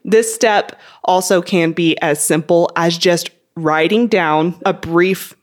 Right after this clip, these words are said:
summary of what your goal needs to be if it's one of those goals that you can totally tackle intuitively. T, tailored to your lifestyle. Other goal setting systems might show you how to reverse engineer your goal,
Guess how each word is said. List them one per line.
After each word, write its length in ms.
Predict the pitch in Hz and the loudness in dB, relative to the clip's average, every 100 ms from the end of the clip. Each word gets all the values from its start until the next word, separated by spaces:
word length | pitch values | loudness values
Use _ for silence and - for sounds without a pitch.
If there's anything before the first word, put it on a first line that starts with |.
| - | -6
summary 600 | - 190 180 143 135 - | -2 0 2 2 0 -2
of 220 | 170 147 160 | -2 -2 0
what 180 | 165 | 0
your 140 | 165 160 | 0 0
goal 260 | 165 151 | 2 2
needs 260 | 151 147 147 | 2 0 -2
to 80 | 127 | -2
be 260 | 175 190 - | 0 2 0
if 160 | 196 | -2
it's 160 | 180 202 | -2 0
one 140 | 190 | 0
of 100 | 180 | 2
those 380 | 170 147 147 - _ 175 | 2 2 0 -10 _ 0
goals 260 | 160 151 | 2 2
that 160 | 151 147 | 0 -4
you 80 | 147 | -4
can 140 | 160 | -6
totally 440 | - 175 156 147 147 | -2 0 2 2 0
tackle 420 | - 101 - 120 | -4 -4 -4 -6
intuitively. 760 | - - 76 - - 80 214 _ _ _ _ _ _ _ - | -4 -4 -4 -4 -6 -6 -6 _ _ _ _ _ _ _ -4
T, 460 | 247 180 147 104 - | 0 0 0 -8 -12
tailored 420 | - 202 220 226 | -2 2 4 4
to 100 | 226 | 0
your 120 | 190 180 | 0 2
lifestyle. 720 | - - - 165 98 - - _ _ - - _ _ _ _ - | 0 -4 -4 -2 -2 -4 -10 _ _ -20 -20 _ _ _ _ -2
Other 220 | 254 339 | 0 2
goal 200 | 302 277 | 2 0
setting 260 | 269 233 220 | 0 -2 0
systems 640 | 208 202 202 190 196 - | -2 0 0 2 0 -2
might 260 | 202 180 - | -2 -2 0
show 340 | - 247 240 | 0 2 2
you 260 | 226 196 190 | 2 2 2
how 200 | 208 190 | 2 2
to 80 | 180 | 2
reverse 400 | 170 170 175 185 | 2 2 0 0
engineer 440 | 165 160 175 285 | 0 2 2 2
your 160 | 208 170 | 0 -2
goal, 640 | - 233 359 156 208 | 0 4 4 4 2